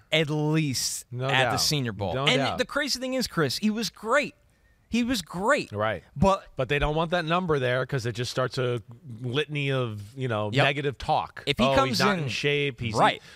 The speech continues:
Speaker 2: you know, one bad week of eating and he puts on ten pounds," which is a real thing with these guys.
Speaker 1: And it's how you get hurt or
Speaker 2: Right.
Speaker 1: you're playing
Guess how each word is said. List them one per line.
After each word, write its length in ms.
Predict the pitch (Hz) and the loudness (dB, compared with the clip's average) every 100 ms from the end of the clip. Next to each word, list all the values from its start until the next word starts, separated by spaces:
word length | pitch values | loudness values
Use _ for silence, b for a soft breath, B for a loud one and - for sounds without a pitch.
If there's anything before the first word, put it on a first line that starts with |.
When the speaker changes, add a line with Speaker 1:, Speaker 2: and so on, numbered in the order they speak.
| B | B
Speaker 2:
you 80 | - | -4
know, 140 | 123 117 | 0 0
one 340 | 120 143 151 | 2 2 2
bad 480 | 147 143 147 135 131 | 2 2 0 -4 -2
week 220 | 160 - | -2 -2
of 100 | 127 | -4
eating 460 | 135 143 139 135 131 | -2 0 0 0 -2
and 80 | |
he 80 | 123 | -4
puts 240 | - 151 139 | -2 -2 -2
on 140 | 131 | -2
ten 240 | 147 139 | -2 -4
pounds," 420 | 123 131 127 135 139 | -2 0 0 -2 -4
which 100 | 139 | -4
is 100 | 156 | -4
a 60 | |
real 240 | 165 180 190 | -2 -2 0
thing 240 | 160 127 | -2 -2
with 100 | 120 | -2
these 180 | 107 98 | -4 -4
guys. 340 | 101 95 110 | -2 0 0
Speaker 1:
And 140 | 143 143 | 0 -2
it's 200 | 139 - | -2 0
how 100 | 170 | 0
you 200 | 147 131 | 0 -2
get 160 | 120 | -4
hurt 380 | - 165 175 190 - | -4 0 2 2 0
or 100 | 123 | 0
Speaker 2:
Right. 120 | 131 | 2
Speaker 1:
you're 200 | 117 110 | 0 -2
playing 460 | - 156 143 127 | -2 0 0 -2